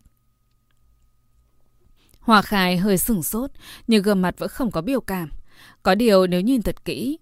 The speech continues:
mới thấy thân thể nàng hơi run rẩy. Lúc này đám quỷ xóa đã dùng xích sắt,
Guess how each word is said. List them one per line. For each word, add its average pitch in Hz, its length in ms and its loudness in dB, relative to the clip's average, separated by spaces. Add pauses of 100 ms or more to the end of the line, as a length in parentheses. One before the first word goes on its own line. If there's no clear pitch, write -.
(100)
mới 190 160 2
thấy 170 200 2
thân 214 260 2
thể 180 140 -2
nàng 170 380 -6
hơi 185 220 -2
run 185 240 -4
rẩy. 180 260 -6 (800)
Lúc 240 200 6
này 196 200 2
đám 175 180 0
quỷ 269 180 0
xóa 175 340 -2
đã 175 160 -2
dùng 208 200 -4
xích - 240 -6
sắt, - 240 -6